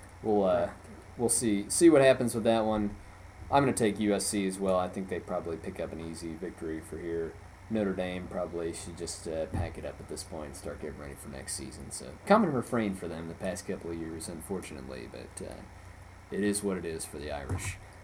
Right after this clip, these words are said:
Speaker 1: Let's run through the Pick Ten here real quick, see if I can, uh, go through all these games without messing 'em up.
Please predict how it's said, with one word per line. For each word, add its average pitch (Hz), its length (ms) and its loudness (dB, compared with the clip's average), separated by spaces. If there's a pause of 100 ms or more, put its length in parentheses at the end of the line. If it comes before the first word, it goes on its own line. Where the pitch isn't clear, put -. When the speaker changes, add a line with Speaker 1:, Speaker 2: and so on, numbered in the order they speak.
(160)
Speaker 1:
Let's 190 200 8
run 196 180 12
through 185 200 12
the 147 80 8
Pick 156 220 6
Ten 147 220 8
here 139 180 8
real 127 180 10
quick, 123 320 6
see 123 160 4
if - 120 2
I 110 100 6
can, 104 280 2
uh, 98 380 2
go 117 100 2
through 110 220 2
all 104 80 6
these 98 160 2
games 101 300 0
without 98 240 4
messing 101 300 2
'em 95 100 2
up. 95 220 2